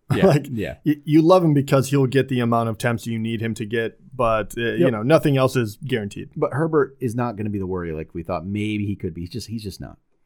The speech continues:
Speaker 2: All right, then we get some other guys that are still hurt. And will they come back? What are they gonna be? One of 'em is Miles Sanders. So he's eligible to come back in week eleven.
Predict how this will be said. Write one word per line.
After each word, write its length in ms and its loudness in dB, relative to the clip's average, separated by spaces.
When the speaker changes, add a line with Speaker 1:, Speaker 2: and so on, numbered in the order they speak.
Speaker 2:
All 80 2
right, 80 0
then 100 0
we 60 0
get 80 0
some 120 2
other 140 2
guys 360 2
that 180 0
are 240 -2
still 460 -4
hurt. 380 -12
And 400 -12
will 160 -12
they 120 -6
come 200 -6
back? 340 -10
What 80 -8
are 40 -10
they 100 -6
gonna 160 -8
be? 340 -6
One 200 -2
of 80 -2
'em 180 -2
is 480 -8
Miles 720 -10
Sanders. 800 -14
So 180 -2
he's 280 -2
eligible 840 0
to 80 -12
come 180 -4
back 240 -4
in 120 -8
week 160 -8
eleven. 500 -6